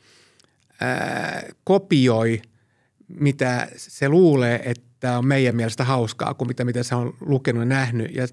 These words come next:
se logiikkahan on periaatteessa, se, se rytmitys kaikki on niinku ihan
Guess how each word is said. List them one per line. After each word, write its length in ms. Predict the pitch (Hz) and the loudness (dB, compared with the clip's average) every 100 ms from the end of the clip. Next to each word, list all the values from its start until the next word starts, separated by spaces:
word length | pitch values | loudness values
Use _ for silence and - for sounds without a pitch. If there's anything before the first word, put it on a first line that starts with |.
| _ _ | _ _
se 140 | - | -2
logiikkahan 680 | 151 196 233 190 - 113 131 | 2 2 4 0 0 -4 -2
on 120 | 139 | 0
periaatteessa, 520 | 135 156 139 147 123 147 | 0 2 2 -2 -2 -2
se, 40 | - - - _ | -4 -20 -20 _
se 120 | - 151 | -6 0
rytmitys 500 | 240 - 170 139 - | 0 2 0 0 0
kaikki 380 | 175 165 - | -2 -2 -4
on 120 | 123 - - _ | -6 -6 -14 _
niinku 140 | 143 185 | -2 2
ihan 240 | 196 190 | 2 2